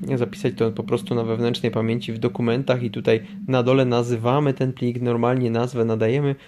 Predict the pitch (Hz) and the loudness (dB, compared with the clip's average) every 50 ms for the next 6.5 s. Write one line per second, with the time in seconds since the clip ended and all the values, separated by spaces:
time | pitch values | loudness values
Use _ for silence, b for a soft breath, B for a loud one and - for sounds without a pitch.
0 | B B - 160 170 170 - - 143 131 135 135 127 123 117 117 117 113 117 110 | B B 0 0 0 0 2 2 2 4 4 2 2 2 0 0 0 -2 -2 -2
1 | - 110 110 110 107 107 113 143 165 160 - - - 127 123 127 B B B B | -2 -2 0 0 0 2 4 2 2 2 0 -2 0 0 0 0 B B B B
2 | B B 131 131 120 123 120 117 - 120 - - 120 113 - 113 110 - - - | B B -4 -4 -2 0 0 0 0 -2 -4 -4 -6 -4 -4 -4 -6 -6 -6 -4
3 | 123 117 113 117 117 117 113 113 113 113 117 113 113 113 - B B B B B | -4 -4 -4 -4 -4 -2 -2 -2 0 2 2 2 2 0 -4 B B B B B
4 | - 127 120 127 123 - - 131 123 120 - 117 110 110 127 139 127 - 127 120 | -6 -2 -2 -2 -2 -2 -4 -4 -4 -2 -4 -4 -4 0 0 -2 -2 -2 -6 -2
5 | 123 117 - 123 127 120 120 117 - - 127 123 120 113 113 117 117 - - 117 | -2 -2 -2 -2 -4 -2 -2 -4 -4 -2 -2 0 0 -2 -2 -4 -6 -10 -10 -8
6 | - 123 123 117 127 123 120 - - | -6 -4 -2 2 2 0 0 -2 -8